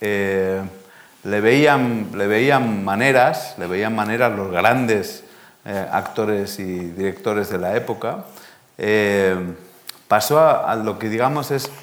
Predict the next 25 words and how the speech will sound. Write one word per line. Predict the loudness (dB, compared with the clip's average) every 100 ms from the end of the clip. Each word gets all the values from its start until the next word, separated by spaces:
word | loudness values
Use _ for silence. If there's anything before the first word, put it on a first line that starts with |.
| -20 -20 -20 _ -10
la, | 0 0 0 -8 -18 -12
una | -6 -4
especie | -2 -2 0 0
de | 2 -2 -8 -18 -20 -20 -6
ingeniería | 0 0 0 -2 0 0 0 2 4 2 2
creativa, | 0 2 2 2 2 2 2
que | -2
es | -2 -10 -18 -20 -6
la | 0
escenografía, | 0 0 -4 -2 -4 -4 -4 -2 2 2 0
que | -2 -6
es | -8 -18 -20 -20 _
el | -8 -6
decorado, | -6 -2 4 6 6 4 2 0
que | -4 -4
es, | -4 -6
eh, | -4 -4 -6 -12 -20 _ _ _ -12
eso | -8 -2
tan | 0 0 -2
importante | -4 -4 -2 -4 2 2 2 0 -2 -2
y |
tan, | -4 -6 -6 -6 -6 -8 -14 -18 -14
eh, | -8 -6 -6 -8 -14 -20 -12
expresivo, | -10 -10 -6 -4 -2 -4 -2 -2 -2 -8 -20 -20 _ _ _
eh, | -8 -6 -4